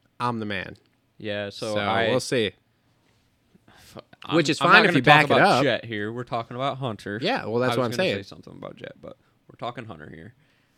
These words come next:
Speaker 2: I think they, uh, I think Hunter maybe needs a, a slice of humble pie.
Speaker 1: You don't think he's gotten that in the last few years here with everything
Speaker 2: I think
Speaker 1: that's
Speaker 2: he
Speaker 1: happened?
Speaker 2: needs another one.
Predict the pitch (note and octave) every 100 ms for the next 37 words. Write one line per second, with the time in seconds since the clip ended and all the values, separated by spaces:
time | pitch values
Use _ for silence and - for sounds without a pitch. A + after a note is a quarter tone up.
0 | - G2 B2 F#3 G3 - D#3+ D#3 C#3+ C3
1 | A#2+ A#2+ _ _ _ _ _ _ - C#3
2 | - B2 B2 A#2+ A#2 A#2+ A2+ A#2 G#2+ A2
3 | G#2 G#2 - G#2+ - A2 A2 G#2 - G#2+
4 | C3 _ _ _ _ _ _ _ _ _
5 | _ _ _ _ _ _ _ _ _ _
6 | _ _ _ - A2+ G#2+ G#2+ G#2+ G#2+ A2+
7 | A2 A2 A#2 A2+ G#2+ G#2+ - _ _ -
8 | A2+ A2+ A#2 A#2 C3 A#2+ B2 C#3 _ _
9 | _ _ - G#2 A2+ A2+ A2 A2+ C3+ A#2+
10 | B2+ C3+ G#2+ A2+ A2+ G2+ G2+ D#2+